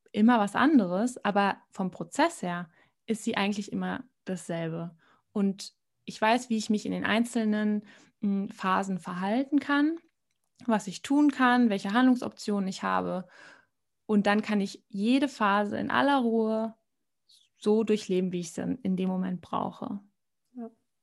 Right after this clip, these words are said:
Speaker 1: Und, ähm, ja, das ist auf jeden Fall der beste Umgang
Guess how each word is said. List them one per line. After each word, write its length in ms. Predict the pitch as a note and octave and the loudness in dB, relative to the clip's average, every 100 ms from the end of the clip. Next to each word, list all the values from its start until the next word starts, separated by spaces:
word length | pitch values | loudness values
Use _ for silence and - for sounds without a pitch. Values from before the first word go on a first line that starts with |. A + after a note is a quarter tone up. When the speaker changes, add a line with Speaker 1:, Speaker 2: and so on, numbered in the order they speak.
| _ _ _ - | _ _ _ -4
Speaker 1:
Und, 440 | F#3+ F#3 - - | -2 -2 -8 -12
ähm, 340 | G#3 F3+ F3 F3+ - | -8 -6 -6 -8 -6
ja, 300 | F#3+ E3+ D#3+ _ - | -6 -6 -12 _ -10
das 200 | F3+ - | -10 -8
ist 140 | F3+ | -6
auf 140 | G3 G3+ | -4 0
jeden 180 | G3+ | 0
Fall 480 | G3+ G3+ G3 G3 G3+ _ _ _ _ _ _ _ _ - | 0 0 2 0 -4 _ _ _ _ _ _ _ _ -2
der 100 | G#3 | 2
beste 420 | G3+ G3+ - G#3 | 2 0 0 -2
Umgang 840 | - A#3 A#3 E3+ F3 F3 - A#3+ | 6 8 8 6 -2 -4 -6 -8